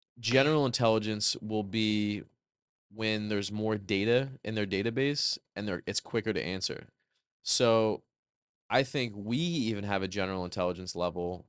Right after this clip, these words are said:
and that's what our, like, in America, let's say in America, or let's say just, yeah, let's say America. Let's say our general intelligence level is our baseline of our public education system.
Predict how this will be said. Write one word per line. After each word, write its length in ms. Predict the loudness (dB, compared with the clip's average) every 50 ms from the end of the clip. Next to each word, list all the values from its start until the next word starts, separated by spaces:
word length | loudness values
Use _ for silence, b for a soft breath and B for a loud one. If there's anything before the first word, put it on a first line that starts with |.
| -12
and 100 | -8 -4
that's 180 | -4 -4 -4 -4
what 100 | -2 -2
our, 100 | 0 0
like, 280 | -2 -2 -6 -8 -16 _ -10
in 120 | -6 -6
America, 460 | -4 -2 0 0 2 0 0 0 -2 -4
let's 140 | -2 2
say 100 | 2 2
in 60 | 2 2
America, 680 | 0 0 0 0 0 0 0 -2 -2 -2 -2 -2 -6 -8
or 100 | -6 0
let's 160 | 0 2 4 4
say 140 | 4 4
just, 200 | 4 2 0 0
yeah, 140 | 4 6 6 6
let's 140 | 6 6
say 100 | 4 2 2
America. 420 | 2 2 0 -2 -2 -2 -6 -6 -6 _ _ _ _ _ _ _ _
Let's 140 | -4 0 2
say 140 | 4 4 6
our 180 | 6 6 6 4
general 300 | 4 2 2 2 0 -2
intelligence 460 | 0 0 2 2 2 0 -2 -2 0
level 300 | 0 0 2 2 0 0
is 240 | 0 0 -2 -2 -2
our 320 | 0 2 4 4 4 0 -2 -4
baseline 680 | -4 -2 -2 0 -2 -2 -2 -2 -2 -2 -4 -4 -6 -8 -6 -6
of 160 | -6 -4 -2
our 100 | -2 -2
public 320 | -2 -2 -4 -4 -4 -6
education 440 | -8 -10 -8 -8 -10 -8 -8 -8 -12
system. 360 | -12 -12 -12 -12 -12 -14 -18